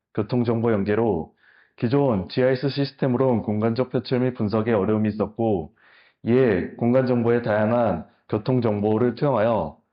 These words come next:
더욱 정밀하고 정확한 교통 정보 분석 시스템이 필요로 했습니다. 또한 교통관계부서의 아이티에스 구축, 통행량 분석, 교통 환경,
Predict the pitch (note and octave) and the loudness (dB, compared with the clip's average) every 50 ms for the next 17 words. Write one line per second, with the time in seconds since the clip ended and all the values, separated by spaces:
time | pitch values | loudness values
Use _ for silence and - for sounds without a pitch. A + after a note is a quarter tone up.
0 | _ _ _ _ _ _ _ _ _ _ _ _ _ _ _ _ _ _ _ _ | _ _ _ _ _ _ _ _ _ _ _ _ _ _ _ _ _ _ _ _
1 | - B2 C3 C3+ B2+ - - B2+ B2+ B2 B2 A#2+ A#2+ A#2 A#2+ A#2 A#2 A#2 A2 A2+ | -2 0 0 0 0 0 0 0 0 2 2 2 2 2 0 0 -2 -2 -2 -2
2 | A2+ A2+ C#3 C3+ C3+ B2 - A2+ G2 - B2+ B2+ A2+ A#2 A2+ A2+ A2+ A#2+ A#2+ A#2+ | -2 -2 -2 -2 -2 -2 -2 -4 -4 -2 -2 0 0 0 0 -2 -2 -2 -2 -2
3 | A2 G#2 G#2 B2 A#2+ - - - C3+ C3 - - B2 B2 B2 - C#3 C3+ C3+ B2+ | -2 -2 -2 -4 -4 -6 -6 -8 -8 -6 -4 -4 -2 -2 -2 -2 0 0 2 2
4 | B2+ C3+ C3+ - B2+ G#2 F#2 F2 F#2+ F#2+ F2 F2 F2 - _ _ _ _ _ _ | 0 0 -2 -2 -4 -4 -2 0 0 0 -2 -4 -6 -12 _ _ _ _ _ _
5 | _ _ _ _ _ _ - D3+ D#3+ D#3+ D3+ B2+ - - - - - _ _ _ | _ _ _ _ _ _ -2 0 2 2 2 2 0 -2 -6 -10 -16 _ _ _
6 | _ _ _ _ - B2+ A#2 C3+ D3+ D3 C#3 B2+ B2+ B2 C3+ A#2 A#2 A#2 B2 A#2+ | _ _ _ _ -2 -2 0 2 2 2 2 2 2 2 0 0 0 2 2 2
7 | A2+ G2 G#2 A2 A2 - C3 A#2 - - C3 - G#2+ G2+ - - B2+ A#2+ G#2+ F#2 | 4 2 2 0 0 -2 -2 -2 -2 -4 -4 -2 -4 -4 -2 0 0 2 2 2
8 | D#2 - - _ _ - D3 C#3+ C#3+ C#3+ C#3+ C#3+ C#3+ C#3 G#2+ A2 G#2+ G2+ A2+ A#2 | 0 -4 -8 _ _ -4 -2 0 0 0 0 0 0 -2 -2 -2 -2 0 2 2
9 | G2+ F2 - - - - _ _ _ _ - - G#2 - - C#3 B2+ B2+ B2+ C3+ | 2 0 -2 -4 -10 -16 _ _ _ _ -6 -6 -6 -4 -2 0 0 0 0 0
10 | C#3 C3+ B2 B2 A#2 F#2+ E2 D#2+ E2 | 0 0 2 2 2 2 0 -2 -6